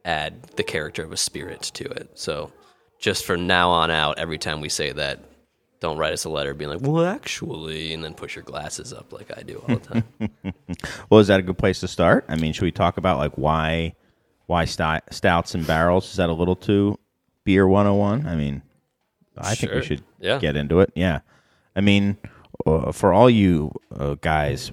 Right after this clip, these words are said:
Speaker 2: what are you guys hoping to impart on a beer by putting it on oak?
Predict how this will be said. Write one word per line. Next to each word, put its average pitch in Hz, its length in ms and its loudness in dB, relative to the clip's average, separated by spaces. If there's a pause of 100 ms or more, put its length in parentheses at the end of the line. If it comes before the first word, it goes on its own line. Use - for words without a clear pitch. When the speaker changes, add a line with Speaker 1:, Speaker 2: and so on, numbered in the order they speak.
(160)
Speaker 2:
what 90 320 4
are - 40 8
you 120 80 6
guys 107 280 4
hoping 95 540 2 (580)
to 101 320 4
impart 87 580 2
on 85 200 0
a 78 40 0
beer 73 520 2
by 76 160 0
putting 87 380 2
it 78 180 -2 (140)
on 76 540 -4 (920)
oak? - 360 -4